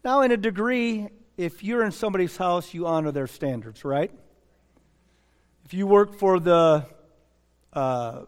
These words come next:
airport, or if you, if you're a stewardess, there are dress standards. If you work in the judicial system, there are dress sta-,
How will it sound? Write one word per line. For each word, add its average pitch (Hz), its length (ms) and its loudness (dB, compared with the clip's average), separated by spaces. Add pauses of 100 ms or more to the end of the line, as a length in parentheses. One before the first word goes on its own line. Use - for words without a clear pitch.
(360)
airport, 208 600 2
or 135 160 -4
if 139 120 -12
you, 185 300 -6
if 135 200 -8
you're 170 380 -2 (180)
a 135 60 -12
stewardess, 208 540 4
there 190 200 2
are 165 60 0
dress 156 300 -2
standards. 123 480 -8
If 127 120 -12
you 185 280 -4 (200)
work 175 220 -2
in 180 80 -2
the 156 100 0
judicial 165 540 -4
system, 151 480 -6
there 143 160 -2
are 135 80 -2
dress 127 240 -6
sta-, - 160 -10